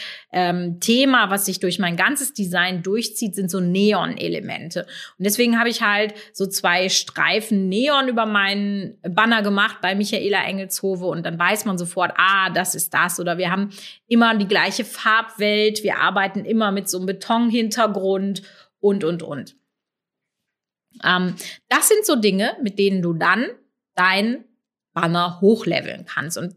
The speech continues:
das sind auch so Dinge, wo ich sagen muss, da ist in Canva unglaublich viel drin. Ja,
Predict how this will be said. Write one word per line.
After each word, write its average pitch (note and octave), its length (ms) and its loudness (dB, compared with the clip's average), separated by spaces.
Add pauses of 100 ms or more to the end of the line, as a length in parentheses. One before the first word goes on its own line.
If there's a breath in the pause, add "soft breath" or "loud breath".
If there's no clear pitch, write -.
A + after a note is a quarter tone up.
das B3+ 180 2
sind F#4 120 -2
auch C4+ 120 2
so C4 120 -6
Dinge, A#3 440 -2
wo G#3 120 0
ich G#3 100 -2
sagen G#3 240 2
muss, G#3+ 180 -2 (380 loud breath)
da E3+ 140 2
ist A3 160 2
in A3+ 80 4
Canva A3+ 520 0
unglaublich C#4 920 0
viel A3 500 2
drin. A3+ 420 -2 (400)
Ja, G#3+ 200 0